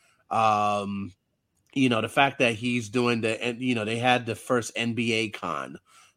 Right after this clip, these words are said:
the fan convention. He's doing the panel. Like, you know, we saw, um, our buddy, uh, Evan Moore from Late Night Lake Show. He was there. He, um, you know,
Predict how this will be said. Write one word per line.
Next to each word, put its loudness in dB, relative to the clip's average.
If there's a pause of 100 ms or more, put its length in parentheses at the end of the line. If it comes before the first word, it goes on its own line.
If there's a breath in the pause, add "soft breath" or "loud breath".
(100)
the -6
fan 0
convention. -8 (580)
He's 0
doing 6
the 0
panel. 2
Like, -2
you 2
know, 0
we -2
saw, 2
um, -4
our 0
buddy, -2
uh, 0
Evan -4
Moore 0 (420 soft breath)
from -4
Late -2
Night -2
Lake -2
Show. 2 (160)
He 0
was 2
there. -2 (420 soft breath)
He, 8
um, 8
you 4
know, 4